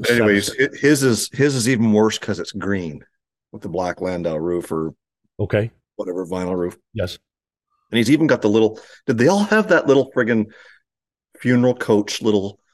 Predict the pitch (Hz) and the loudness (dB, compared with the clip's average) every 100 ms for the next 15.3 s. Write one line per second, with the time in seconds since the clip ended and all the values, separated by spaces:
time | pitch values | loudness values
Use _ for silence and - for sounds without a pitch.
0 | _ _ _ _ _ _ - 117 - 123 | _ _ _ _ _ _ -2 0 2 4
1 | 143 117 131 - 127 117 107 98 104 113 | 4 4 2 4 2 4 2 2 2 2
2 | 123 127 123 131 143 139 - _ _ _ | 2 2 2 2 0 -4 -12 _ _ _
3 | - 120 113 90 - - _ _ - _ | -10 -8 -8 -10 -14 -18 _ _ -20 _
4 | _ _ _ _ - 110 113 107 - - | _ _ _ _ -2 0 2 0 -2 -10
5 | - - - _ _ _ _ _ 113 - | -10 -14 -14 _ _ _ _ _ -2 -2
6 | - - _ _ _ _ - 120 - _ | -6 -20 _ _ _ _ -6 -6 -6 _
7 | _ _ _ _ _ _ _ - 170 196 | _ _ _ _ _ _ _ 2 4 6
8 | 247 175 180 214 - - 170 151 175 175 | 4 4 4 4 2 2 2 4 2 4
9 | 170 131 156 170 - 170 160 139 147 151 | 2 2 2 0 0 0 2 2 4 4
10 | 151 165 156 170 185 180 - - - 127 | 6 6 6 6 4 2 -6 -14 2 4
11 | 131 123 - 190 - 113 90 113 107 107 | 4 2 2 2 2 0 2 2 2 0
12 | 107 - 92 - _ _ - 131 135 117 | -2 -4 -8 -8 _ _ -2 2 4 4
13 | 147 190 202 185 123 107 _ - 120 131 | 4 4 2 0 0 -6 _ 0 2 4
14 | 117 107 104 107 117 98 101 98 98 104 | 4 2 2 2 0 0 0 2 2 2
15 | 117 131 143 | 0 -2 -6